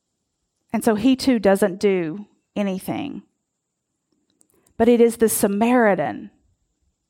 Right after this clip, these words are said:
who is the good neighbor. Now, you have to understand that the Samaritans were hated. If you've grown up with this story like I have, you don't often feel the gravity of this. We talk about Samaria.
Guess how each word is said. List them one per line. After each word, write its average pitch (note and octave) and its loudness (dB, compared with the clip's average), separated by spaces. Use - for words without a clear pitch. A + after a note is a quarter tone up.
who A#3 0
is A3 2
the G#3 -2
good G#3 -2
neighbor. F3 -4
Now, C4+ 0
you C#4+ 2
have D#4 2
to E4 4
understand C#4+ 2
that B3 -4
the B3 -2
Samaritans C4 0
were G#3 -2
hated. G#3 -4
If B3 -4
you've F4+ 0
grown C#4+ 2
up D4 2
with C#4+ 0
this C#4+ -2
story C#4 0
like B3 2
I C4 0
have, C#4 0
you B3 -6
don't C#4 0
often C#4 0
feel C4+ 0
the A#3+ -2
gravity A#3 0
of G3+ -6
this. F3 -6
We A3 -6
talk C4 0
about A#3 0
Samaria. A3 -2